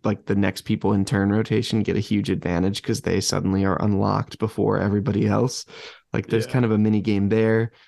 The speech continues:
Speaker 1: There really are these sneaky ways you could break parity on it, like, by playing uncounterable stuff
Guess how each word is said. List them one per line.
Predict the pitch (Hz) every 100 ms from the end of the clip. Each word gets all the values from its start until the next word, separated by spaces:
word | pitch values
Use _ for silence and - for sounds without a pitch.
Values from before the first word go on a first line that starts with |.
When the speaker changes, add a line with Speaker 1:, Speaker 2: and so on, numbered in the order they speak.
| -
Speaker 1:
There | 117
really | 117 170 156
are | 104 113
these | 113 107 -
sneaky | - 110 - 110
ways | 98 104 107
you | 110
could | 104
break | - 98 98
parity | - 101 101 104
on | 110 113
it, | 123 - -
like, | - - - - _ _
by | - 107 104 _ _
playing | - 104 101 104
uncounterable | 85 104 104 104 104 104 107
stuff | - 110 107 107 -